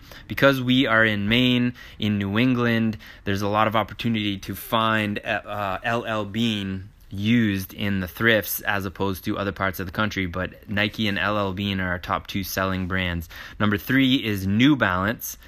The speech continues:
Number four is Asics. Number five is Adidas.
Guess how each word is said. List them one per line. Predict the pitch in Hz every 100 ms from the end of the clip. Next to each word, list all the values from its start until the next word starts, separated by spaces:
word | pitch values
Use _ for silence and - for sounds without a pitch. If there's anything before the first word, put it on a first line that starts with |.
| - - -
Number | 107 107 104 101
four | - 131 123 123 120 113 - -
is | 107 98 90 113
Asics. | 120 127 104 104 - - - - - - 101
Number | 98 98
five | - 117 110 110 110 110 110
is | - 104 101 98
Adidas. | 98 92 98 123 131 139 - -